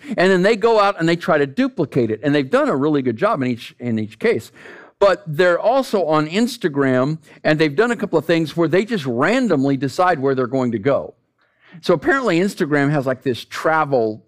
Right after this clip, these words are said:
section on it where you can look at all these different places that people have traveled to. Those of you that are into Instagram maybe know more about this than I do, um, 'cause you can do all sorts of searches on Instagram. It's not just, you know, look at the pictures of your, you know, hundred or thousand friends.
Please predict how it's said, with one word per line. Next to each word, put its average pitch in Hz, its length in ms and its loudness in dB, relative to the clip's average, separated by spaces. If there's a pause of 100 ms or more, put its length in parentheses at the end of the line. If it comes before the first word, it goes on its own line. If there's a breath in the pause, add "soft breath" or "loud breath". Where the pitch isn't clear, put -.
section - 520 -4
on 95 160 -4
it 92 100 -12
where 107 100 -4
you 113 120 -2
can 113 160 -4
look 117 180 -4
at 120 60 -2
all 113 120 0
these 107 140 -4
different 107 260 -8
places 110 320 -4
that 104 100 -14
people 110 240 -6
have 90 100 -12
traveled 98 380 -6
to. 104 200 -6 (220 loud breath)
Those 165 180 0
of 175 80 -2
you 151 60 2
that 135 120 0
are 120 60 0
into 123 180 0
Instagram 104 400 -6
maybe 101 200 -4
know 107 140 -2
more 104 140 -2
about 92 240 -4
this 95 140 -8
than 95 140 -8
I 95 140 -4
do, 92 220 -6 (260 loud breath)
um, 117 160 -2
'cause 160 140 -10
you 233 60 -2
can 240 100 0
do 175 100 2
all 147 80 2
sorts 139 220 -8
of 110 80 -6
searches 127 460 -4
on 98 140 -2
Instagram. 98 500 -6
It's 95 120 -10
not 110 160 -4
just, 110 320 -8
you 113 120 -6
know, 98 100 -2
look 104 180 -4
at 117 80 -6
the - 80 -16
pictures 107 440 -8
of 95 160 -4
your, 95 180 -4 (400 soft breath)
you 101 100 -6
know, 85 200 -8 (140)
hundred 104 380 -4
or 90 80 -6
thousand 95 380 -6
friends. 107 340 -6